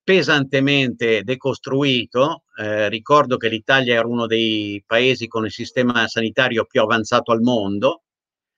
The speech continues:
e i risultati si sono visti, sono visti in Lombardia in particolare, ma non solo, sono visti a livello complessivo, al punto che, eh, nella fa-, nella narrazione liberista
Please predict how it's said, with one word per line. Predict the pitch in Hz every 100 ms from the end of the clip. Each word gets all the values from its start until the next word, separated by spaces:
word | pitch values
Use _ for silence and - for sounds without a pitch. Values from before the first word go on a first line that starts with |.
| _ _ _
e | 131
i | 151
risultati | 175 196 156 156 156 151
si | 110
sono | 151 151
visti, | 165 131 - 110
sono | - 110
visti | 131 135 135
in | 127
Lombardia | 127 120 123 120 147
in | 120
particolare, | 120 110 123 135 135 143 131
ma | 113
non | 113 113
solo, | 110 180 156 110 90
sono | - 117 113
visti | 131 127 135 131 - _ _ _ _ _ -
a | 120
livello | 135 143 139 135
complessivo, | 135 123 135 - - 107 98 95 104
al | - 185 196
punto | - 196 143 123 131 165 156
che, | 156 180 139 -
eh, | 120 113 110 104 101 101 92 95 92 _ _ _
nella | 120 143 139 139
fa-, | - 175 160 131 123
nella | 139 165 143
narrazione | 147 135 147 - 196 180 139
liberista | 135 147 165 175 151 - 185 185